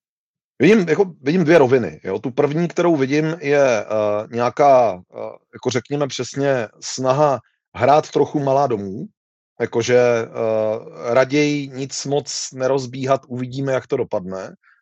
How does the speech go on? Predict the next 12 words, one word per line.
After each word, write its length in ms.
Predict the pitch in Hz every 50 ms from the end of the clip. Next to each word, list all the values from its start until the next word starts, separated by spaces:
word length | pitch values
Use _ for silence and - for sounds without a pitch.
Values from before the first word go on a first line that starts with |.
| _ -
spojená 480 | - - - 143 147 147 151 151 156 147
s 100 | - -
tím, 180 | - 127 131
že 120 | 127 123 131
vlastně 500 | 127 131 127 - - - 139 139 131 131 131
jako 180 | 123 - 139 113 -
těžko 320 | - 127 127 - - 127 135
říct, 180 | 139 131 -
na 100 | - 127
kterýho 360 | - - - 131 123 123 139
koně 300 | 127 - - 123 127 135
vsadit, 460 | 127 - - 107 92 85 92 104 -